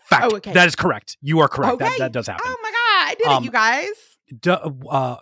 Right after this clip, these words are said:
Speaker 1: murder rates are generally higher in the summer, actually. It's
Speaker 2: Is this
Speaker 1: so
Speaker 2: the humidity? People
Speaker 1: I, I would
Speaker 2: got
Speaker 1: guess
Speaker 2: nothing
Speaker 1: so.
Speaker 2: to do.
Speaker 1: I think
Speaker 2: Yeah.
Speaker 1: it's like, uh,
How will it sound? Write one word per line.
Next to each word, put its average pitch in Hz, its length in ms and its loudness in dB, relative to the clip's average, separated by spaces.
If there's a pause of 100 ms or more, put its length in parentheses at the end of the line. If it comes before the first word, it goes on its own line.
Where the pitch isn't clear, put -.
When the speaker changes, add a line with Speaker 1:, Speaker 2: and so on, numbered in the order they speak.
Speaker 1:
murder 147 400 2
rates 160 460 -2 (260)
are 139 140 0
generally 139 800 0 (180)
higher 160 500 2
in 113 100 -2
the 110 60 -2
summer, 101 560 -2 (140)
actually. 101 480 -14 (240)
It's - 240 -8
Speaker 2:
Is 294 80 -6
this 269 140 -6
Speaker 1:
so 127 100 2
Speaker 2:
the 113 60 2
humidity? 165 720 -2 (560)
People 302 240 -2
Speaker 1:
I, 156 100 2 (140)
I 160 120 4
would 165 140 0
Speaker 2:
got 269 80 2
Speaker 1:
guess - 200 2
Speaker 2:
nothing 269 200 -4
Speaker 1:
so. 320 60 -6
Speaker 2:
to 339 60 -4
do. 170 280 -8 (220)
Speaker 1:
I 160 80 2
think 185 140 -2
Speaker 2:
Yeah. 160 40 0
Speaker 1:
it's - 100 -4
like, 113 200 -2 (160)
uh, 113 340 -6